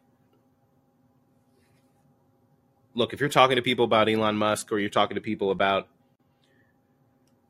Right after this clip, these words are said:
what the real problems are in, in America, you are, I, I'm becoming more and more convinced that you're really not saying shit unless you're talking about the,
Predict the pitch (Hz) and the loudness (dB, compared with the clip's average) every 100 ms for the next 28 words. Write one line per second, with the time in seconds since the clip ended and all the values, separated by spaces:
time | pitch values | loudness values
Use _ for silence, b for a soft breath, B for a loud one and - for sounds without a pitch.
0 | _ _ 143 139 127 131 127 123 120 131 | _ _ 0 2 4 4 6 4 4 2
1 | 131 143 143 147 - _ 104 107 104 104 | 4 6 6 4 -4 _ -6 -4 -4 -6
2 | 107 101 98 98 98 _ _ _ - 104 | -6 -6 -6 -6 -10 _ _ _ -6 2
3 | 139 196 220 220 226 - _ _ _ _ | 2 2 2 0 0 -8 _ _ _ _
4 | _ _ _ _ - 123 143 208 262 262 | _ _ _ _ -14 -8 -4 -4 0 2
5 | 196 143 131 _ - 69 - 58 - - | 2 0 -8 _ -20 -18 -14 -14 -10 -4
6 | 190 226 226 208 - - - - 139 123 | 0 2 0 -2 -6 -16 -8 -2 0 0
7 | 123 127 120 113 110 107 104 - 98 156 | 0 0 -2 -4 -6 -6 -6 -6 -4 -2
8 | 180 135 151 139 127 120 - 110 117 127 | 0 2 2 2 2 0 -2 -2 -2 -4
9 | - 151 156 110 107 104 107 - 104 95 | 0 0 0 -2 -6 -6 -8 -2 -2 -2
10 | 95 95 95 - 92 85 | -6 -4 -4 -6 -12 -14